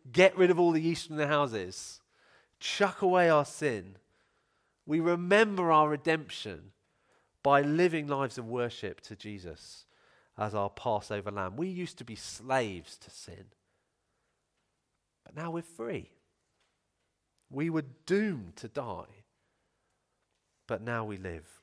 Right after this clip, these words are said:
all because of the Lamb. How might you make sure that you remember your redemption this week? How might we help one another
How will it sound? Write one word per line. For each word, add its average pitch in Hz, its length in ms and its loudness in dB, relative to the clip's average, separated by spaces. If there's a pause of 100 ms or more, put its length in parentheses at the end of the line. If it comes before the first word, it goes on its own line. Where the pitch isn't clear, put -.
all 143 320 2
because 131 360 -8
of 92 100 -16
the 98 60 -10
Lamb. 82 420 -12 (1700)
How 180 160 0
might 156 240 0
you 120 380 -6 (440)
make 117 260 -4
sure 110 340 -4
that 107 280 -6
you 120 300 -6
remember 98 560 -6
your 92 280 -10
redemption 90 680 -14 (100)
this - 240 -16
week? - 340 -20 (1400)
How 151 240 2
might 127 340 -2
we 101 300 -6 (360)
help 123 340 -6
one 104 180 -8
another 92 420 -12